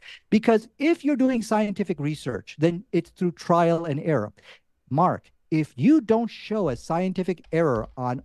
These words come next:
on marine biology, oceanography, the game is over. That's it. 'Cause then we know this is verse is a scientific miracle, because how can you rattle off about something you don't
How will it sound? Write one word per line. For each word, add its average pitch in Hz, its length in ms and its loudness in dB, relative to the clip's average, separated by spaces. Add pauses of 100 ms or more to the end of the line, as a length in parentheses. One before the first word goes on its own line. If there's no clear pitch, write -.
on 123 280 -2
marine 139 500 2
biology, 143 640 -2
oceanography, 147 800 -4 (380)
the 135 60 -2
game 135 280 4
is 127 100 4
over. 143 380 0 (180)
That's - 180 -2
it. 233 220 2 (800)
'Cause 143 100 0
then 151 160 2
we 147 140 0
know 208 300 4
this 190 220 -2
is 180 80 -8
verse 165 540 0
is 160 280 -2
a 120 300 0
scientific 226 640 -4
miracle, 143 480 -4 (260)
because 220 200 -2 (160)
how 269 240 2
can 247 180 0
you 233 160 4
rattle 196 520 2
off 170 300 0 (300)
about 151 280 -6
something 214 680 -2
you 156 220 -2
don't 175 240 0